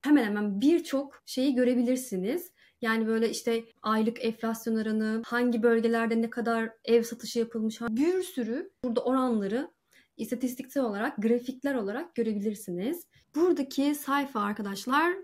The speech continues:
e, ulusal istatistik sayfası. Grafiklerle beraber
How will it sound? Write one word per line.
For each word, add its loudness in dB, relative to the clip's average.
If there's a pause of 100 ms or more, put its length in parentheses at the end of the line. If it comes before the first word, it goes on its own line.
(200)
e, -6
ulusal 0 (220)
istatistik -2
sayfası. -2 (200)
Grafiklerle 4
beraber 2